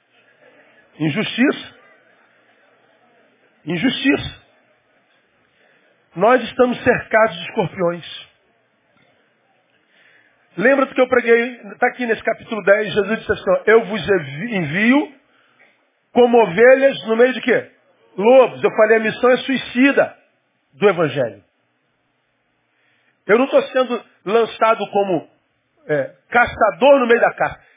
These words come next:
Nós somos lançados como caça no meio de caçadores.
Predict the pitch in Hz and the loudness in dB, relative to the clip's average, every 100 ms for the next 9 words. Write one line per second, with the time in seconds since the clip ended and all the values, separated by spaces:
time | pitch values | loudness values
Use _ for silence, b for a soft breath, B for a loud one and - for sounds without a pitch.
0 | b b _ 160 214 - - 294 233 262 | b b _ -2 0 2 0 -2 0 0
1 | 247 185 180 226 247 - 277 302 - 440 | 2 -2 -2 -4 -6 -4 0 0 -2 -6
2 | 440 294 311 - 480 - 339 226 220 - | -2 0 0 -2 -4 -2 -2 -4 -6 -10
3 | _ | _